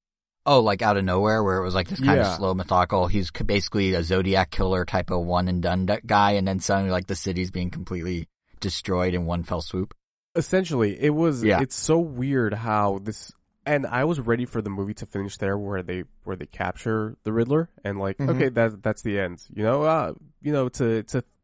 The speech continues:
Speaker 2: it's a thinking man's Batman movie, whatever you wanna call it. But then
Speaker 1: Right.
Speaker 2: it just turned into a superhero movie at the end,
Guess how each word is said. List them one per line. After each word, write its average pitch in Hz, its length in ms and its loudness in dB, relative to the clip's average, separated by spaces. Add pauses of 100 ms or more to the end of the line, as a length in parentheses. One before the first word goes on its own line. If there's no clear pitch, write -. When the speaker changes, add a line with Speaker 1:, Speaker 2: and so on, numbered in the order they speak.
(520)
Speaker 2:
it's - 160 -6
a 110 60 -4
thinking 139 460 2
man's 98 280 0
Batman 92 420 -2
movie, 92 280 -8
whatever 95 300 -6
you 95 80 -2
wanna 92 140 -4
call 104 220 -2
it. - 40 -8 (260)
But - 160 -2
then 180 140 4
Speaker 1:
Right. 247 80 -2
Speaker 2:
it 220 60 -10
just - 200 -6
turned 160 220 0
into 120 240 0
a 110 40 0
superhero 110 640 -2
movie 98 300 -6
at 90 140 -6
the 95 120 -8
end, 101 300 -6